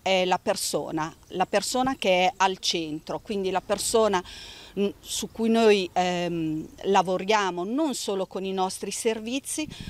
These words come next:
ma anche con questo tipo di iniziative che ci aiutano a mettere a fuoco, soprattutto nell'età anziana, quella di cui noi ci occupiamo,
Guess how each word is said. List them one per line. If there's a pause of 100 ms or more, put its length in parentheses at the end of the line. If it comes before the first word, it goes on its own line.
ma
anche
con
questo
tipo
di
iniziative
che
ci
aiutano
a
mettere
a
fuoco, (480)
soprattutto
nell'età
anziana,
quella
di
cui
noi
ci
occupiamo,